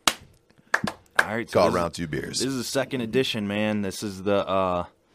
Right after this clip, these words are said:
Speaker 1: the Citra Galaxy. So this one features the, the Galaxy hop. Same everything else except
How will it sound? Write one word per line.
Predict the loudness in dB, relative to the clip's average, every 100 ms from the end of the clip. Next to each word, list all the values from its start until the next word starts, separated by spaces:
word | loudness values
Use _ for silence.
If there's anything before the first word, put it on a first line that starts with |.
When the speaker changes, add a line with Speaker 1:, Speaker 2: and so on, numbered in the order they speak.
| _ -20 -20 -20 _ _ -12
Speaker 1:
the |
Citra | -10 -6 -6 -4 -6 -6 -6
Galaxy. | -4 -2 -2 -6 -8 -8 -8
So | -4 -2
this | -2 0
one | -2
features | -2 -4 -4 -6 -2
the, | -2 0 -4 -8
the | -8
Galaxy | -4 -4 -4 -6
hop. | -4 -6 -8 _ -14
Same | -8 -4 -2 0 0 -2 -4 -8
everything | -6 -4 -4 -2 -2 0
else | 0 0 -4 -12 -14 -12
except | -8 -2 0 -2